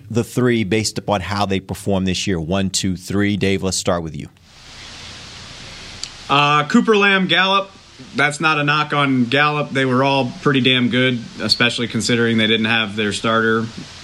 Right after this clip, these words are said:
Speaker 2: starting quarterback for most of the year. Um, you know, he wasn't perfect, but I, I can't say enough about how impressed I was with Amari, you know, setting a career high for catches,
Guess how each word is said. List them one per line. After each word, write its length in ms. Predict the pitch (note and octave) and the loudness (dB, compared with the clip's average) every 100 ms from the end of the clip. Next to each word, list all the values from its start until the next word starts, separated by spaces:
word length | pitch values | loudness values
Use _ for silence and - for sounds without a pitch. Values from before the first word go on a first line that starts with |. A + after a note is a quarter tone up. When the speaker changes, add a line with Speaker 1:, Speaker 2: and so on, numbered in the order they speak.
| - - | -12 -4
Speaker 2:
starting 340 | - A2+ A2 | 0 2 2
quarterback 460 | A2 A#2 A2+ A2+ A2+ | 2 2 2 0 -2
for 260 | - A#2 | -4 0
most 320 | A2 A#2 A2+ | 2 2 0
of 60 | A2 | 0
the 100 | A#2 | 2
year. 300 | A#2 A#2 A2+ A#2 | 2 2 0 0
Um, 580 | A2+ A#2 A2+ A2 G2 F#2 - - - - - - | 2 4 2 0 -2 -4 -8 -20 -20 -18 -6 2
you 80 | G#3+ | 4
know, 80 | |
he 100 | G3 | 4
wasn't 360 | A3+ A#3 F3+ B2+ | 2 2 0 -2
perfect, 580 | E3+ F3+ E3+ D#3 - - - D#3 C#3+ A#2+ - C#3 | 2 2 2 -2 -4 -14 -12 -4 -2 -2 -4 0
but 300 | C#3+ C#3+ B2+ - F2+ | 2 2 0 -10 -6
I, 280 | C3 D3+ - - | -2 -2 -6 -8
I 120 | C#3 D3 | -4 -4
can't 360 | - D3+ B2+ | -2 -2 0
say 160 | C3+ A#2+ | 0 0
enough 220 | B2 B2 | 0 -2
about 240 | G#2 G#2 | -2 0
how 200 | G#2 G#2 | 0 0
impressed 380 | G#2 F#2+ G#2+ - | -2 -2 -2 -2
I 120 | G2+ | -2
was 260 | G2+ G2 F#2 | 0 0 0
with 160 | F#2+ F#2 | -2 0
Amari, 480 | F#2 F#2+ F#2 F2+ F2 | 0 2 2 0 -4
you 140 | - G2 | -4 -2
know, 180 | F#2 F2+ | -2 -2
setting 440 | - G#2+ G2 G2 | -2 0 0 -2
a 60 | F2+ | -6
career 340 | G2+ G2 G2 | -2 0 0
high 240 | G2 G2 | 0 -2
for 140 | F#2+ F#2+ | -4 -6
catches, 680 | G2 F#2+ F#2 F#2 F2+ - | -4 -4 -2 -2 0 -2